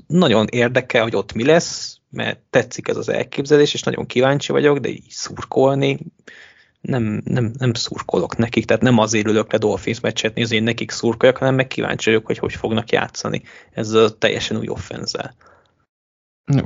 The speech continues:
Speaker 2: van. Miért fog jobban bandwagon utazni kérdése meg, hogy hát, hogyha mondjuk valakinek szar a csapata, akkor jó egy olyannak szurkolni, amik éppen sikeres, és örülhet győzelmeknek is. Rövid távon,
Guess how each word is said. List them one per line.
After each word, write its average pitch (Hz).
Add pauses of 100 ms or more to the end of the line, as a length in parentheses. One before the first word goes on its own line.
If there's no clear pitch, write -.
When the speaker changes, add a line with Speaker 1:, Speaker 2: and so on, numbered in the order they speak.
(120)
Speaker 2:
van. 151 (640)
Miért 151
fog 139
jobban 135 (280)
bandwagon 131
utazni 127
kérdése 123
meg, 123
hogy 127
hát, 131
hogyha 143
mondjuk 131
valakinek 135
szar -
a 113
csapata, -
akkor 127 (500)
jó 127
egy 120
olyannak 104
szurkolni, 113
amik 110
éppen 110
sikeres, 110
és -
örülhet 120
győzelmeknek 107
is. 131 (520)
Rövid -
távon, -